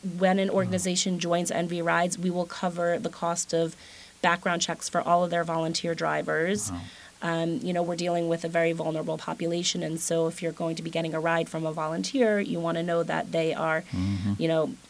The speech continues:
Speaker 1: a, a caregiver, and the individual wants to know that that person is completely vetted.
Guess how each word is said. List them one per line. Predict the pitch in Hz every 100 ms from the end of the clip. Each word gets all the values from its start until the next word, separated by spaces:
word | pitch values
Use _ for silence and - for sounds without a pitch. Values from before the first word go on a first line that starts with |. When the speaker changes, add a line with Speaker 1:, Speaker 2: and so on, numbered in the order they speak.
| -
Speaker 1:
a, | 156 139 165
a |
caregiver, | - 190 180 170 165 165
and | 175 175 170
the | -
individual | 165 156 170 175 165
wants | 160 156 -
to | 160
know | 160
that | 160 160
that | 156
person | - 165 - 160
is | -
completely | 165 160 170 160 156
vetted. | 165 160 156 165